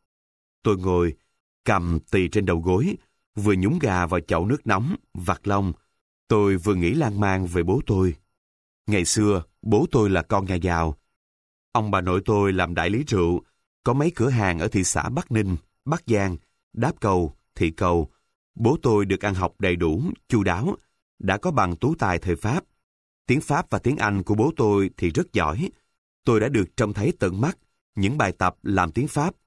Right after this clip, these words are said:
tiếng Anh của bố tôi. Bài nào cũng được hai mươi điểm trên hai mươi với lời phê. Très bien. Thời trẻ, bố tôi nuôi nhiều khát vọng.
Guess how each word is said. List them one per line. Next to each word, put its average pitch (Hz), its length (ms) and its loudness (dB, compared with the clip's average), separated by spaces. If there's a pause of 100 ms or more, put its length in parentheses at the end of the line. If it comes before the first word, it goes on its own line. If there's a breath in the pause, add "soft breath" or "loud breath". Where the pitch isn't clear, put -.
tiếng 151 160 0
Anh 98 260 -4
của 101 100 -2
bố 107 220 2
tôi. 101 300 2 (460)
Bài 104 180 0
nào 92 360 0 (180)
cũng 139 200 0
được 104 180 2
hai 113 160 -2
mươi 107 140 2
điểm 90 260 0
trên 123 180 0
hai 104 120 -2
mươi 101 320 2 (300 soft breath)
với 104 340 2
lời 113 200 2
phê. 101 360 -2 (560)
Très 120 300 0
bien. 95 320 -2 (680)
Thời 101 140 0
trẻ, 87 380 -2 (380)
bố 127 240 2
tôi 104 280 2
nuôi 104 220 0
nhiều 92 200 0
khát - 220 -6
vọng. 87 260 -2